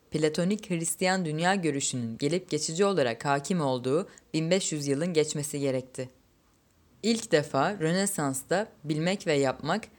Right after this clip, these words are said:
tekniğin ortaya koyduğu cazip şeylerle yapma maddeler arasında bir birlikte çalışma olgunlaştı. On sekizinci yüzyıla kadar at ve araba, yelken ve kürek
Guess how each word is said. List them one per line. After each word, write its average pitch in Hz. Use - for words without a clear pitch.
tekniğin 175
ortaya 190
koyduğu 127
cazip 139
şeylerle 151
yapma 156
maddeler 165
arasında 131
bir 175
birlikte 165
çalışma 156
olgunlaştı. 131
On 208
sekizinci 220
yüzyıla 196
kadar 127
at 190
ve 156
araba, 135
yelken 151
ve 147
kürek 151